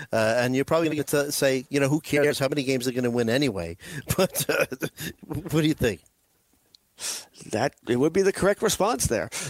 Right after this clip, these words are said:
Speaker 2: Uh, <laughs> it's probably Nick Anderson. I mean, so
Speaker 1: Mm-hmm.
Speaker 2: if, if you're in a league where every save matters, and let's face it, there are some leagues. I say that more as a joke sometimes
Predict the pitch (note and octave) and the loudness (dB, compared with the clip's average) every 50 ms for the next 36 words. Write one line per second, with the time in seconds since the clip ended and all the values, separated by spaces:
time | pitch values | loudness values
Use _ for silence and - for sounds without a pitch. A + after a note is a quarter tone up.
0 | - - - - C#3 C#3+ C#3+ C#3+ D3 D3 C#3+ C#3+ C#3 A#2+ - F#3 F3+ - - - | -10 -6 -2 0 2 4 4 4 4 4 4 2 2 0 0 0 0 0 0 -2
1 | D#3+ - E3+ F3 F#3+ G3 G3+ G#3+ A3 G#3 G#3+ F#3+ G#3+ A3+ A3+ A3 G#3 G3 F#3+ G#3+ | -2 0 2 2 4 4 4 4 4 4 4 4 4 4 4 4 2 0 0 0
2 | G3+ - F#3+ F#3+ G3 G3+ G#3 F#3+ - A3 A3 G#3+ G#3 - _ _ _ _ _ _ | 4 4 4 4 6 4 4 2 2 0 -2 -4 -6 -14 _ _ _ _ _ _
3 | - - _ _ _ _ - - E3 E3 E3 E3 E3 D#3+ C3 E3+ D#3 C3+ - E3 | -20 -20 _ _ _ _ -2 2 2 4 4 4 4 4 4 2 4 4 4 4
4 | D3+ C#3+ C#3+ D3+ E3 F#3+ F#3+ F#3 F#3 G3 F3 F3 E3+ - E3+ F3 F3 F3+ E3 - | 4 4 4 4 4 4 4 6 4 4 4 4 4 4 4 4 4 4 4 4
5 | F3+ F3 F#3 E3+ D#3 F3 E3+ E3+ F#3 G#3 A#3+ D4+ D#4 B3 - - C#3+ C3+ C3+ E3+ | 4 4 2 2 2 2 2 2 2 2 2 2 2 2 2 4 2 2 4 4
6 | F#3 F#3 F3 D#3+ D3 - C#3+ B2 A#2 A#2 A2 G#2+ - - E3 - - - D3 C3+ | 4 4 4 4 2 2 0 0 2 0 0 2 0 0 0 2 2 4 4 4
7 | B2 A2+ F#2 B2 B2+ B2 G#2+ G2+ G2 - C3 C3 C3+ - - - G2+ G2+ - A2 | 4 2 2 2 0 0 0 -2 -2 2 4 4 4 2 0 -6 -4 -2 -2 -2
8 | F#2+ F#2+ G#2 | -2 -2 -2